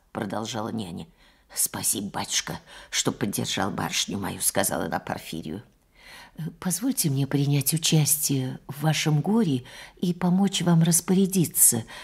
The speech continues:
сказал Порфирий Сашеньке, когда она очнулась и стыдливо отклонилась от него к няне. "А кто вы такой, батюшка?" спросила няня. "Я сосед ваш. Если угодно, я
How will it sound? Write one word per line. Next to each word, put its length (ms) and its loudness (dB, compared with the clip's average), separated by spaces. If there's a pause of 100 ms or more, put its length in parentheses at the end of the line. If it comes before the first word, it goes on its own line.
сказал 440 0
Порфирий 500 0
Сашеньке, 840 0 (240)
когда 380 4
она 140 4
очнулась 760 2 (100)
и 100 2
стыдливо 720 2
отклонилась 720 0
от 160 -4
него 220 0
к 120 -8
няне. 540 -2 (600)
"А 360 0 (120)
кто 260 -2
вы 100 0
такой, 480 0
батюшка?" 720 -4 (160)
спросила 480 2
няня. 480 0 (720)
"Я 180 4
сосед 560 -2
ваш. 380 -6 (380)
Если 340 4
угодно, 460 4
я 540 2